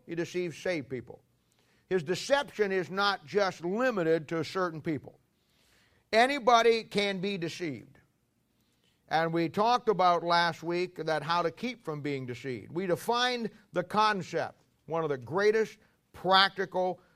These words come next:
layouts that you'll ever get in your life of what it means when the Bible talks about having the witness of the Spirit of God. We talked about how to try the spirits to see if they be of God or not. And, and these,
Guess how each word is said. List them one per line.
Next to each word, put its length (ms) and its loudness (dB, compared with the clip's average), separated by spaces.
layouts 600 2
that 160 -8
you'll 160 -10
ever 200 -2
get 200 -2
in 80 -6
your 160 -2
life 340 -2
of 200 -6
what 260 2
it 160 -2
means 400 -6
when 100 -8
the 80 -2
Bible 340 0
talks 360 -6
about 320 -4
having 340 -4
the 100 -6
witness 440 -4
of 100 -10
the 80 -10
Spirit 380 -8
of 80 -8
God. 240 -6
We 120 -4
talked 320 2
about 260 2
how 140 0
to 100 -2
try 480 -2
the 120 -4
spirits 560 -2
to 100 -2
see 260 0
if 100 0
they 160 2
be 220 0
of 140 -2
God 220 2
or 80 -4
not. 240 -4
And, 180 -8
and 220 -4
these, 260 -4